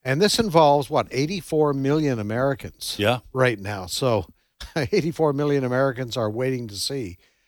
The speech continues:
Speaker 1: They are, the Sixth Circuit is going to hear all of these cases, uh, which are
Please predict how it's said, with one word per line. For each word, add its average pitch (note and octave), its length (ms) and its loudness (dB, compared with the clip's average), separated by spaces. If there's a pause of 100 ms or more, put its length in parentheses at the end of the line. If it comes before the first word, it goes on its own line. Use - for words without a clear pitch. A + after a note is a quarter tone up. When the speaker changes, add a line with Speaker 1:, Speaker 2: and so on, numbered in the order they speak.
(300)
Speaker 1:
They E3+ 260 6
are, D#3+ 140 4
the C3 140 -8
Sixth - 320 -4
Circuit D#3+ 420 -2
is C3+ 180 -6
going C#3 260 -2
to B2+ 80 -4
hear C3 260 0
all C#3 420 4
of D#3 100 -4
these D3+ 280 -2
cases, - 880 -6 (560)
uh, A2 280 -2 (340)
which A#2+ 360 -8
are B2 120 -4